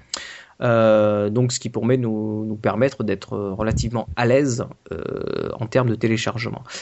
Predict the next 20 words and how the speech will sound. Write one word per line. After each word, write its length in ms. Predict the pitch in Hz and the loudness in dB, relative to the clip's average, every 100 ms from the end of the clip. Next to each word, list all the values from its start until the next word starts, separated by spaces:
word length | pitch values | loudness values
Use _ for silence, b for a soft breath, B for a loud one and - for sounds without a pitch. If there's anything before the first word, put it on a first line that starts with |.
| B B B B - | B B B B 2
Euh, 440 | 117 107 104 - - | 6 6 6 2 0
alors, 240 | - 120 | 2 2
qu'est-ce 160 | - 143 | 2 0
qu'ils 140 | 139 | 2
ont 80 | 143 | 2
précisé ? 340 | 131 131 131 135 | 2 0 4 4
Apparemment, 420 | 127 147 160 196 | 6 4 4 4
le 120 | 151 | 4
téléchargement 560 | 127 131 127 131 139 156 | 2 2 2 0 0 -2
pourra 220 | 127 120 | 0 0
se 140 | - | 0
faire 220 | 120 139 | -2 -2
automatiquement 540 | 127 123 120 - - 120 | -2 -2 -2 -2 -2 0
via 200 | 120 120 | 2 4
le, 600 | 113 104 101 101 98 101 | 4 4 4 2 0 -2
vous 80 | 120 | -4
savez, 280 | - 117 120 | -2 2 2
le 120 | 110 | 2
nouveau, 480 | 110 110 117 113 104 | 2 2 2 4 2
euh, 140 | 95 | 0